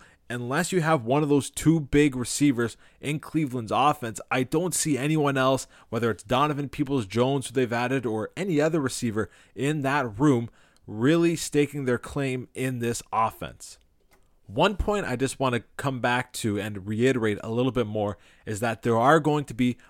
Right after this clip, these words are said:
more two running back formations in this offense, which means Kareem Hunt is going to see the field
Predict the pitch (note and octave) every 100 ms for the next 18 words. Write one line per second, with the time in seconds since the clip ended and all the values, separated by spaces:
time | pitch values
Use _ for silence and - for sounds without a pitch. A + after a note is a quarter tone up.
0 | - G#2+ C#3 D3+ - D3+ B2+ C3+ C3+ B2+
1 | A#2 - B2+ A2+ C3 F3+ - B2+ - B2
2 | B2+ A2 - C#3 E3 - A2+ G#2 - A#2
3 | - C#3+ D3 - - A#2+ A#2+ F3+ F3 C3+
4 | C3+ - - - - A2 B2+ A2+ A2+ -
5 | C3 C3 C#3 A#2+ A2